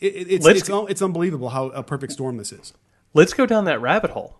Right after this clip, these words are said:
Speaker 2: Let's actually talk about, I mean, I, I'm so glad you got down this, this route, 'cause
Speaker 1: Yeah.
Speaker 2: this is something
Speaker 1: I'm
Speaker 2: I, I
Speaker 1: hot.
Speaker 2: feel like this, I, I'm hot too. I feel like this is something that our podcast can talk about, other podcasts aren't going to.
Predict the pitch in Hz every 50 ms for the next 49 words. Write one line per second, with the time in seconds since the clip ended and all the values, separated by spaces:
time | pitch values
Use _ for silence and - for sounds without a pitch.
0 | _ - 156 202 202 - 262 254 262 247 - 202 170 - 160 151 151 156 - 151
1 | 151 170 175 127 139 165 165 180 175 151 160 160 160 - - - - - 139 127
2 | 135 131 135 123 131 110 117 117 120 110 113 113 110 110 107 - - - 123 113
3 | 113 107 - - 127 139 139 117 98 98 - - 170 156 170 247 359 320 - 294
4 | 220 - 190 165 160 - 156 143 139 143 139 151 170 175 165 160 160 - 196 190
5 | 180 160 170 190 190 185 - - - - - - - 190 285 277 - 156 196 220
6 | - 220 262 247 - - 175 220 165 117 120 131 - 180 175 175 175 - 160 160
7 | - - 147 - - 165 156 156 156 165 156 156 147 143 143 143 - 135 131 131
8 | 135 127 127 123 - 127 127 127 - - 131 131 139 127 131 127 123 117 117 113
9 | 120 117 123 117 117 113 117 107 107 - 131 117 117 113 - 110 113 131 135 127
10 | - 110 101